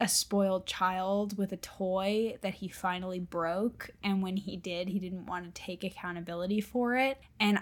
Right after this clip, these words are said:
I only say that in those terms because ultimately, looking at it from Dana's perspective, it is all so absurd. You know, the realities of slavery were absurd. They're made up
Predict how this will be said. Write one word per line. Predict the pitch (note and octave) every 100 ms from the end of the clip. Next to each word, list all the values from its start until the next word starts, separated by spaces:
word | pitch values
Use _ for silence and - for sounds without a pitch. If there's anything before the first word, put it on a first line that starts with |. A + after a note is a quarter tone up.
| -
I | G#3 G#3
only | - A3+ A#3+ B3+
say | A#3+ - F#3+ G3
that | G#3 -
in | G#3
those | F#3+ F#3 -
terms | - F#3+ F#3 G#3 A#3 -
because | G#3 G3+ F#3+ F#3 F#3 F#3+ - - - - - -
ultimately, | A3 A#3+ - C#4+ D4+ D4 D#4+ E4
looking | C4+ G#3+ A#3+ A#3
at | G#3+
it | -
from | - G#3
Dana's | G3 F#3+ G3+ G3+
perspective, | G3 F3 - F3+ F3 - B3
it | A#3+ -
is | A3+ B3
all | - G#3 G3
so | - - F#3+ G3+ -
absurd. | F#3 - - - - F#3 A3 G3+ - - - - - -
You | A3
know, | G#3
the | G#3+
realities | G#3 G3 G3+ B3 A#3+ G#3
of | G3
slavery | - G3+ G3 G#3+
were | G3 F3+
absurd. | E3+ - - A3 A3 E3+ F#3
They're | D3+
made | E3+ F3+ F#3 G3+ A3+
up | G#3